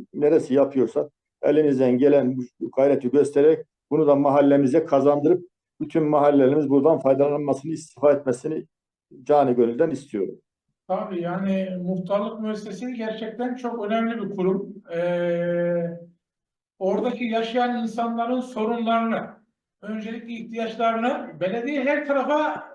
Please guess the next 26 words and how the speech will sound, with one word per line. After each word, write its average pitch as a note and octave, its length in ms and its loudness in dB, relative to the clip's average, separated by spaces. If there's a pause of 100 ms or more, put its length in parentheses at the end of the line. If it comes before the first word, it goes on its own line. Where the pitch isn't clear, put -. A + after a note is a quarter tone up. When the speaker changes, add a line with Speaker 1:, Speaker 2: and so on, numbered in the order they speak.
(160)
Speaker 2:
uzanamaz. A#3+ 680 -4
Her C#4+ 220 -2
tarafı B3+ 320 -2
bir B3 60 0
anda B3+ 240 -2
göremez. A3 640 -6 (600)
Mahallenin, C4 840 -4
e, G#3 400 -10
sorununu B3+ 480 -2
en C4 180 -2
iyi C#4 220 -4
gören A#3+ 380 -2
oranın, B3+ 580 -4 (560)
e, F#3+ 100 -8 (500)
yetkilisi C4 580 -6
muhtardır. B3+ 720 -2 (240)
İnşallah A#3+ 560 -2
siz - 160 0
Speaker 1:
Evet, - 140 4 (100)
doğru. B2 180 4
Speaker 2:
ikiniz - 240 -8
seçilirseniz, C#4 920 -6 (540)
e, F#3+ 100 -8 (1800)
bir - 60 -18
şeyler B3 300 -6
yapacağınıza B3 960 -4